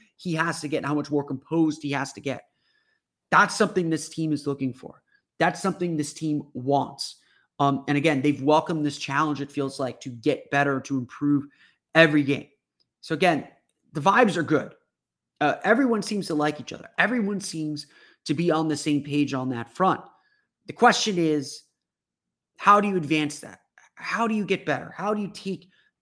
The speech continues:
that next step? Because the one thing this team also knows is potential is just potential. Something that Cole Anthony and Franz Wagner said, probably because they were in the same press conference and one of them said it and the other one repeated it to agree.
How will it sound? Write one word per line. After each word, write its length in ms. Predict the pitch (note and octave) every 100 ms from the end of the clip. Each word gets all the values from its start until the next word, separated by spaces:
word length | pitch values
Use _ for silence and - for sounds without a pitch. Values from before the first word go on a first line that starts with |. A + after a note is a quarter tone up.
| -
that 260 | E3+ E3+
next 280 | D3 D3+ -
step? 420 | - C#3+ - - _ _ _ _ _ _ _
Because 220 | - D#3
the 60 | D#3+
one 240 | F3+ G#3+
thing 180 | G#3+ F#3+
this 140 | E3+
team 180 | - E3+
also 300 | D#3+ E3+ E3+
knows 420 | D3+ C3 B2+ A2+ - _ _ _
is 100 | C3
potential 680 | - D3 F3+ G3 F#3+ G3+ -
is 280 | D3+ D#3 D3
just 420 | - C#3+ C#3 -
potential. 500 | - - B2 B2 - D3+ D3+
Something 460 | D3+ C#3 C3 C#3 B2
that 260 | B2+ C3+ _ _ _ -
Cole 200 | F3+ F3
Anthony 400 | E3+ E3 D#3 D#3+
and 140 | E3+
Franz 320 | - D#3+ D#3
Wagner 280 | C#3+ D#3 D#3
said, 280 | D3 D#3+ D3+
probably 220 | D#3 D3
because 220 | C#3 C#3+
they 80 | C3
were 60 | C#3
in 60 |
the 80 | C3+
same 180 | - C3+
press 240 | C3 D3+
conference 380 | - D#3 D3 D3+
and 100 | C#3
one 100 | C#3
of 60 | C#3
them 100 | C3
said 200 | E3 D#3
it 60 |
and 80 | -
the 80 | C3
other 140 | C3
one 140 | C3+ C3
repeated 400 | C3 F#3+ F3+ E3
it 140 | D#3
to 80 | C#3+
agree. 400 | C3+ G3+ A3 D#3+